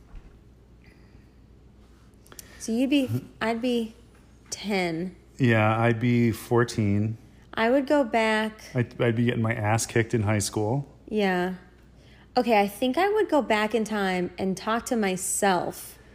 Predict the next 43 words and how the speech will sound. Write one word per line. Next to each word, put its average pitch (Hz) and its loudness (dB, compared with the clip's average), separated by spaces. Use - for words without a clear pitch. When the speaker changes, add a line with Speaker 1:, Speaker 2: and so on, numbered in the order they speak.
Speaker 1:
and 196 4
warn 226 4
myself 208 2
about 185 2
everything 180 -2
that's 175 -4
coming. 175 -2
And 202 2
then 202 4
I 196 6
would 196 2
make 214 2
sure 208 2
that 196 2
I 208 0
tried 269 0
harder 220 0
in 202 0
school 180 0
and 190 -2
went 196 0
to 254 0
a 240 4
better 208 2
college 180 0
and 185 -2
then 185 0
became 190 -2
a 180 -4
politician. 175 -2
I 202 4
would 233 6
run 202 2
for 202 0
local 190 4
government. 190 4
I'd 208 0
be 220 4
like 190 4
the 185 2
A 196 4
O 175 6
C. 185 2